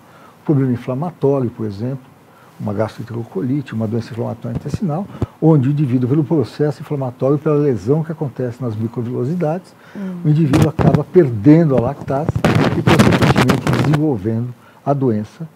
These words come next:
Speaker 1: temporariamente ou, eventualmente, agravando aquilo que ele já tinha.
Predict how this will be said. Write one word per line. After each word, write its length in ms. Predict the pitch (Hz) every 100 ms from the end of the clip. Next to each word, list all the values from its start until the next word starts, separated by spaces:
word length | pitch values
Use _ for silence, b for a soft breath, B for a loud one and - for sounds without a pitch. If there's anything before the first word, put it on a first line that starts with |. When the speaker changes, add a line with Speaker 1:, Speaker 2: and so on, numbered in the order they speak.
| b b b b
Speaker 1:
temporariamente 1120 | - 175 160 170 143 147 196 143 151 202 -
ou, 100 | 220
eventualmente, 640 | 156 156 175 151 127 143
agravando 600 | 170 165 135 101 120 160
aquilo 220 | 147 147 135
que 100 | 156
ele 100 | 151
já 180 | 156
tinha. 360 | 131 - 107 -